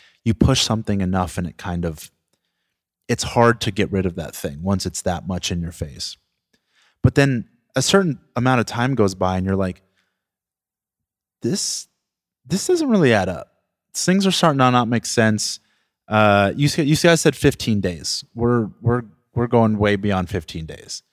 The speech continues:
Um, but I just don't think a lot of people are in a place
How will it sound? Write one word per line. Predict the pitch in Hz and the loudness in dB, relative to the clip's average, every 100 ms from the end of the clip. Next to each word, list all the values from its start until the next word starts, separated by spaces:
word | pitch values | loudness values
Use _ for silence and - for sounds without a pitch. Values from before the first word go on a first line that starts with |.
| _ _ _ _ _ - | _ _ _ _ _ -2
Um, | 104 101 92 87 82 73 _ _ _ _ _ _ _ _ _ _ - | 2 4 2 0 -4 -8 _ _ _ _ _ _ _ _ _ _ 2
but | 123 | 4
I | - | 2
just | 127 160 - | 2 0 2
don't | 175 139 | 2 2
think | - 160 | -4 -2
a | 139 | 2
lot | 120 135 | 2 2
of | 135 | 2
people | - 117 120 117 | 0 0 2 4
are | 113 | 2
in | 110 | 0
a | |
place | - - 104 101 - | -2 -2 -2 -2 -6